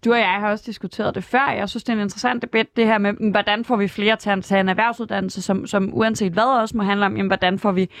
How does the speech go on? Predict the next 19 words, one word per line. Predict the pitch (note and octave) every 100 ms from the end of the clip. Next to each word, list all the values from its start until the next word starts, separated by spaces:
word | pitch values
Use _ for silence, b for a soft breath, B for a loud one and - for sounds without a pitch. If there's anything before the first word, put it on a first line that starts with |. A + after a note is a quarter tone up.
| B B
erhvervsuddannelserne | G3 G3+ G#3 G#3+ F#3+ F#3+ F3+ F3+ F3
til | D#3+
at | G3+
være | F#3
mere | F3+ G3+ -
attraktiv | F#3+ - G3+ - F#3+ -
for | -
den | F3+ F3
gennemsnitlige | F3 F3 F#3 G3+ G#3+ G#3
unge? | F#3+ F3+ G#3+ A#3 B B -
Tror | C#4
du | D4
ikke | D4 -
sådan, | C4 C#4 D4 -
den, | G#3+ G3 F#3+
øh, | F#3+ F3+
smarte, | F#3+ A#3+ A#3 A#3+ A#3
hippe | G#3 F#3 A3 C4
københavner-type | A#3 G3+ F3+ F#3+ A#3 C#4+ - G#3 F#3+ G3